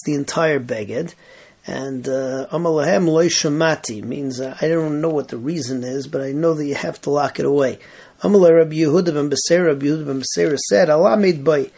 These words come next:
I'll teach you what the reason is." Amalei, "Im l'kayim derech hachamim, hein." So if it's to be Mekayim the Derech Chachamim, you should definitely do it. Amalei Shema Yamid Bay Shnei Shavuos.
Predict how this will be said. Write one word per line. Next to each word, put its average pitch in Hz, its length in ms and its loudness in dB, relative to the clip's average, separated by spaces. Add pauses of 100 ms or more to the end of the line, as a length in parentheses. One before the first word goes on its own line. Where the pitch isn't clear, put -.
(380)
I'll 165 180 4
teach - 420 -4
you 147 320 0 (120)
what - 300 -2
the 147 80 -6
reason 139 380 -2
is." 85 180 -10 (200)
Amalei, 120 520 -4
"Im 139 140 -6
l'kayim 180 400 0
derech 143 320 -6
hachamim, 185 560 2 (400)
hein." 202 340 0 (420)
So 139 480 -2
if 160 220 -2
it's - 200 -6
to 165 60 -6
be 151 120 -2
Mekayim 175 420 0
the 165 80 0
Derech 165 300 0
Chachamim, 175 500 -2
you 151 60 -4
should 147 180 -8
definitely 147 400 0
do 113 240 -8
it. - 200 -14 (420)
Amalei 170 500 4
Shema 190 520 2
Yamid 151 540 0
Bay 156 140 2
Shnei 139 340 -4
Shavuos. 98 540 -8